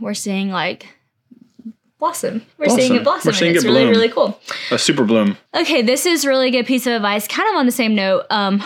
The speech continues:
Speaker 1: Earl McClellan said, "Don't let anyone else build your world for you. If they do, they will build it too small." Boom.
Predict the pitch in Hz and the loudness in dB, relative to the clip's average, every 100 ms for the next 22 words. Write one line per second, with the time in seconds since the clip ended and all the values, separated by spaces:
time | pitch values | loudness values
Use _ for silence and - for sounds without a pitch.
0 | - - 214 233 214 - - 214 190 165 | -6 -2 0 2 0 -4 -6 -2 -2 0
1 | 214 202 - 202 185 190 208 - 247 254 | -2 -4 -4 -2 -2 -2 -4 -4 -4 -4
2 | - 208 214 240 240 233 175 190 - 180 | -4 -4 -2 0 -2 -4 -4 -4 -6 -4
3 | 180 190 190 185 175 165 175 - 175 87 | -2 0 -2 -4 -2 -4 -4 -6 -8 -6
4 | 98 - 185 180 175 170 165 220 185 175 | -8 -6 -6 -4 -4 -4 -2 -2 -2 -2
5 | 180 175 170 165 165 165 - 185 175 - | -2 -2 -2 -4 -4 -4 -6 -6 -6 -6
6 | - 90 202 _ _ _ _ _ _ _ | -6 -6 -8 _ _ _ _ _ _ _
7 | _ _ _ _ _ _ _ _ - - | _ _ _ _ _ _ _ _ -12 -10
8 | - - 220 | -8 -8 -10